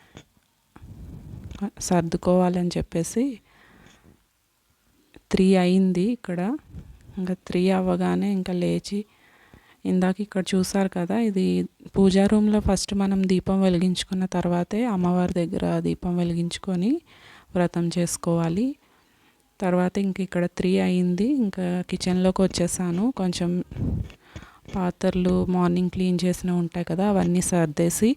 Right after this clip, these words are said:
ఇంకా ఈ మిగిలినవి కూడా వేరే బౌల్స్లోకి తీసేసి ఇలా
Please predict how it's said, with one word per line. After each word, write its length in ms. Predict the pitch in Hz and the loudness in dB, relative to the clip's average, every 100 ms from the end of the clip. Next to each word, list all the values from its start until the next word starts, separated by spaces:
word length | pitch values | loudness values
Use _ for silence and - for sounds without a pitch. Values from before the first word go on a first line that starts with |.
| - - - - _ - | -2 -20 -20 -20 _ -6
ఇంకా 320 | 175 180 180 180 180 - - - - - - - - | -4 0 2 2 0 -2 -4 0 2 2 0 -2 -4
ఈ 120 | 190 190 | 0 2
మిగిలినవి 540 | 190 185 180 185 196 190 | 2 4 4 4 2 2
కూడా 500 | 196 185 214 220 202 | 0 2 2 2 0
వేరే 300 | 185 185 190 | 2 2 2
బౌల్స్లోకి 600 | 180 185 180 - 185 - | 4 4 4 2 2 0
తీసేసి 520 | 185 175 180 180 220 262 _ _ _ _ _ _ _ _ | -2 0 0 0 0 -2 _ _ _ _ _ _ _ _
ఇలా 240 | - 180 | -4 0